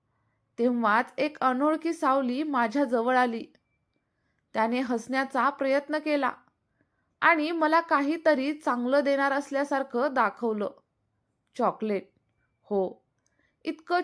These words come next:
छोटं आमिष पुरेसं होतं मला फसवायला. मी लहान होते, मी निरागस होते. काय बरोबर, काय चूक मला माहीतच नव्हतं.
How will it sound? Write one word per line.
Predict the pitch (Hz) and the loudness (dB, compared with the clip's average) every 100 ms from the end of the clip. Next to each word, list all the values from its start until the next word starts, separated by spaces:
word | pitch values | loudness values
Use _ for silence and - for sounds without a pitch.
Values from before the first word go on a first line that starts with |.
| 359 | -2
छोटं | 320 302 311 339 | -2 0 2 4
आमिष | 320 269 240 240 285 | 4 4 0 -4 -8
पुरेसं | - 254 254 269 294 | -4 0 0 2 0
होतं | 277 277 226 - _ _ _ _ _ 233 | 0 -2 -6 -8 _ _ _ _ _ -2
मला | 240 214 269 277 | 2 4 2 -2
फसवायला. | 220 214 220 226 214 226 - _ _ _ _ _ - | -6 -4 -2 -2 -4 -10 -18 _ _ _ _ _ -4
मी | 339 | 0
लहान | 320 302 339 | 2 2 0
होते, | 339 339 262 - _ _ _ _ | -4 -4 -10 -10 _ _ _ _
मी | 247 247 277 | -4 -2 -2
निरागस | 247 233 214 214 247 247 | -2 0 -2 0 -2 -4
होते. | 247 247 - _ _ _ _ _ _ _ _ | -6 -8 -12 _ _ _ _ _ _ _ _
काय | - 226 285 | 0 2 2
बरोबर, | 294 285 247 233 214 226 - - | 4 4 4 4 2 0 -10 0
काय | 247 247 277 | 4 4 0
चूक | 254 233 226 _ _ | -6 -8 -8 _ _
मला | 233 277 | -2 0
माहीतच | 302 269 240 233 262 262 | 0 -2 -2 -2 -4 -4
नव्हतं. | 254 233 | -6 -6